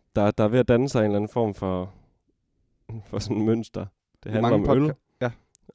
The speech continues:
Speaker 1: og det handler om sprog.
Speaker 2: Ja.
Speaker 1: Og så alt det o-, omkring.
Speaker 2: Ja.
Speaker 1: Hvad der
Speaker 2: Og
Speaker 1: lige
Speaker 2: nogle
Speaker 1: kommer
Speaker 2: gange
Speaker 1: til at
Speaker 2: nyheder.
Speaker 1: ske. Ja, præcis.
Speaker 2: Men i mange, øh, podcasts, og måske også T V-serier, der har man det, man kalder et corner.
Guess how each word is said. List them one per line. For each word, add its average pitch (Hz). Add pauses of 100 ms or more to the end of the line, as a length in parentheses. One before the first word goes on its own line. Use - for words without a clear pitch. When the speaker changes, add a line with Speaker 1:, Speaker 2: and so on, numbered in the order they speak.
(100)
Speaker 1:
og 95
det 104
handler 107
om 98
sprog. 90 (240)
Speaker 2:
Ja. 107 (1200)
Speaker 1:
Og 110
så 120
alt 101
det 95
o-, 95
omkring. 101 (500)
Speaker 2:
Ja. 98 (400)
Speaker 1:
Hvad 104
der 117
Speaker 2:
Og 98
Speaker 1:
lige 135
Speaker 2:
nogle -
Speaker 1:
kommer 170
Speaker 2:
gange 120
Speaker 1:
til 104
at 95
Speaker 2:
nyheder. 95 (160)
Speaker 1:
ske. -
Ja, 101 (160)
præcis. 104 (640)
Speaker 2:
Men 107
i 113
mange, 127
øh, 95
podcasts, 104
og 92
måske 95
også 98
T 104
V-serier, 87
der 98
har 107
man 92
det, 95
man 92
kalder 87
et -
corner. 107